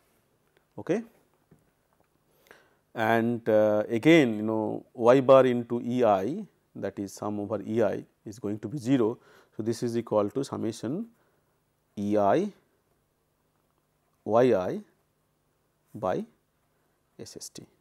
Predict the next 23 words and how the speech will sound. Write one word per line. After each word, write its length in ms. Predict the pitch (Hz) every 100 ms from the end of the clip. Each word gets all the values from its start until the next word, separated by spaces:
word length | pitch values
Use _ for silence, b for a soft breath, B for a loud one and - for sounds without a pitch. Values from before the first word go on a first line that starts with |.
| _ _ _ _
very 140 | 110 131
simple. 420 | 113 104 160 254 b b b b b b _ -
Uh, 140 | - 113
now, 460 | 117 123 127 127 120
in 140 | 127
matrix 420 | 123 135 190 208 -
notation, 560 | 143 147 - 139 226
this 180 | 151 151
can 220 | - 139
be 80 | 131
written 260 | 123 123 113
as 340 | 120 214 202 - -
E 500 | 123 123 117 117 113 - _ _ _ _
prime, 640 | 120 117 110 110 175 254 - _ _ _ _ _ _ _ _ _ _ -
uh, 240 | 110 107 - _ -
Y 340 | 117 165 330
or 200 | 175 123
Y 240 | 104 110
prime 340 | 107 - 104 101
E, 220 | 98 90 87 _ _ _
the 60 | -
same 220 | 107 98
thing, 240 | - 98